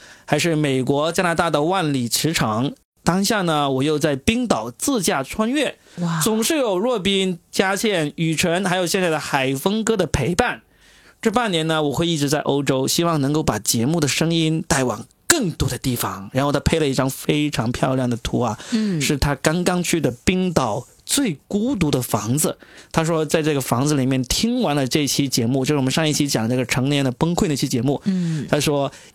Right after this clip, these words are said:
Speaker 1: 一起在崩溃的时刻来治疗精神内耗吧。
Speaker 2: 哇，然后我就把那张图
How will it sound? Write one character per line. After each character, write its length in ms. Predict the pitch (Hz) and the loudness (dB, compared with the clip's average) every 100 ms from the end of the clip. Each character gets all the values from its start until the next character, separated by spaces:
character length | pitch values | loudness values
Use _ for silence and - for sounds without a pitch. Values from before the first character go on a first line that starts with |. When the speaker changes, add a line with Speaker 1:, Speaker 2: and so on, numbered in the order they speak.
| - | 0
Speaker 1:
一 160 | 320 | 0
起 160 | - 156 | 0 0
在 200 | 190 170 _ | 0 -2 _
崩 300 | 262 240 233 | 0 0 0
溃 180 | 220 226 | 0 0
的 100 | 156 | 0
时 240 | - 131 | 0 -2
刻 280 | 135 170 127 - _ - | 0 0 -2 -8 _ -4
来 280 | 131 120 131 | 0 2 0
治 220 | - 165 | 0 2
疗 300 | 131 113 123 | 2 2 0
精 440 | - 277 262 240 | 0 0 0 0
神 280 | 226 131 143 | 0 2 2
内 160 | 175 143 | 2 2
耗 200 | 175 175 | 0 0
吧。 580 | 127 107 98 - - - | 0 0 -4 -10 -8 -2
Speaker 2:
哇， 140 | 208 | 0
然 120 | 196 | 2
后 80 | 233 | 0
我 80 | 226 | 2
就 160 | 208 202 | 0 0
把 200 | - 165 | 0 0
那 100 | 196 | 0
张 160 | 214 | 0
图 260 | 208 175 | -2 -2